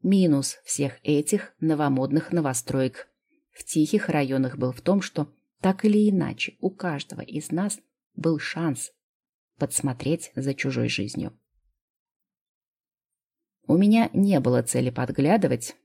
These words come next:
но... Смешная. Увидев молодую девушку в окне четырнадцатого этажа, не смог не обратить на неё внимания.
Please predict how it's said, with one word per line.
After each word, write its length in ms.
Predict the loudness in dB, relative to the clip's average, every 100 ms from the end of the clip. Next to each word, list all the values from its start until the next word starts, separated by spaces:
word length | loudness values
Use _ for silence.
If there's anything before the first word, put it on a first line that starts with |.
| _ -2
но... 480 | 2 4 2 -2 _ _ _ _ _ _ _ _ _ _ _ _ _ _ -12
Смешная. 760 | -6 -4 -4 -4 -4 -4 -8 _ _ _ _ _ -4
Увидев 560 | 0 0 -2 -6 -6 -4
молодую 400 | -2 -2 -4 0
девушку 480 | 0 0 -2 -8
в 60 | -8
окне 280 | -8 -4 -2
четырнадцатого 840 | -2 -2 0 0 -2 -6 -6 -6
этажа, 500 | -8 -8 -6 -2 -4 -6 _ _ _ _ _ _ _ _ 0
не 180 | 2 2
смог 400 | 2 2 2 0
не 100 | 2
обратить 520 | 2 0 0 -2 2
на 60 |
неё 280 | 2 4 2
внимания. 680 | 2 2 2 2 0 -4